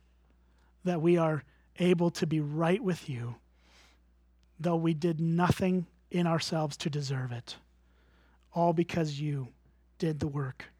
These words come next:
on our behalf through Christ. Would you give us that reminder today as we go to the table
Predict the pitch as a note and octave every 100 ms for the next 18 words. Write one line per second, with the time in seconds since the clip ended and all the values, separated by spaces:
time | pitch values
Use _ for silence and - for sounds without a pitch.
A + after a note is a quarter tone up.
0 | _ E3 D3 D3 D3 C3 C3+ B2+ - -
1 | - D3+ - B2 A#2+ - - - _ _
2 | - _ _ _ _ _ _ _ _ E3
3 | D3 E3+ F3 F3 F3+ - F3 F#3+ F3 F3
4 | E3+ F3 F3 - D3 A2+ A#2+ - _ _
5 | _ - - - - - F3 E3+ D#3 E3
6 | F3+ F3+ F#3 - _ _ _ _ - F#3
7 | E3 - F#3 F3 F3 E3+